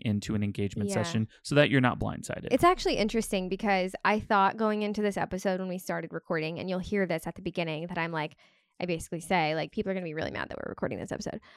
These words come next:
Speaker 2: But I think by the end of it, I almost, like, found myself feeling like there's a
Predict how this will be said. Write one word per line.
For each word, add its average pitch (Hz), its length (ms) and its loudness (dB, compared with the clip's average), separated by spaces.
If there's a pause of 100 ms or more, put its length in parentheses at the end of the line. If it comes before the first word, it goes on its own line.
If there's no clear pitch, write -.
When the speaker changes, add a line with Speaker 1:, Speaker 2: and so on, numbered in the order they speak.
(240)
Speaker 2:
But 262 340 10 (100)
I 233 80 2
think 349 280 0
by 523 160 8
the 381 120 4
end 208 200 4
of 226 100 4
it, 370 260 4 (260)
I 226 120 8
almost, 330 380 4
like, 427 120 2
found 214 540 2
myself 190 800 0 (100)
feeling 214 720 -2 (440)
like 190 440 0 (960)
there's 233 180 4
a 285 140 2